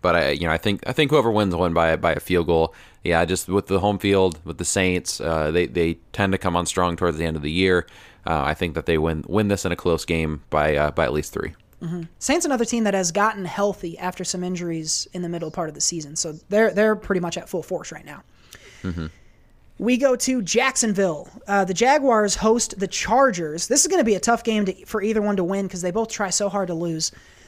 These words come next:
Speaker 1: <laughs>
Speaker 2: Um, Chargers are favored by two and a half points here. I'm gonna pick 'em. I can't tell you why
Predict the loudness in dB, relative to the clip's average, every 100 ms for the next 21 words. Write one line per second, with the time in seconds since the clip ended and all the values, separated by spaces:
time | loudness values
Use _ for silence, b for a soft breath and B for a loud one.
0 | B 0 0 2 2 2 0 -4 -8 -12
1 | _ _ _ -18 -18 _ _ _ -4 2
2 | 4 4 0 0 2 2 2 2 0 2
3 | 0 0 0 0 2 0 0 -2 -4 -4
4 | -2 -2 0 -2 -2 -2 0 0 -2 -6
5 | b b b _ 2 4 4 0 0 0
6 | 0 -2 -6 -20 -20 -20 -20 -6 2 2
7 | 2 2 4 4 4 2 0 -4